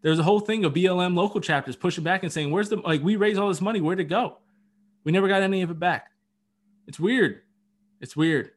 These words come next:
You hear those things come up when there's an emotional, they seize an opportunity. They seize the opportunity to, to emotionally manipulate, to push these things,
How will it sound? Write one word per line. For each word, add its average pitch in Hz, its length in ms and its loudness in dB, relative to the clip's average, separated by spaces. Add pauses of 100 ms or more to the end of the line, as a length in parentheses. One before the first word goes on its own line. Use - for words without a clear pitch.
You 131 100 -8
hear 165 180 2
those 185 200 0
things 185 260 -2
come 185 200 -2
up 180 300 -2 (500)
when 143 120 0
there's 139 200 0
an 127 60 -2
emotional, 147 400 -2
they 127 100 -2
seize 185 260 -4
an 175 80 -2
opportunity. 147 600 -6 (540)
They 135 100 -6
seize 170 400 -2
the 156 120 0
opportunity 143 760 -4 (360)
to, 127 500 -4
to 135 120 -8
emotionally 147 380 -4
manipulate, 151 720 -4
to - 80 -18
push 156 300 -6
these 156 200 -8
things, 143 440 -8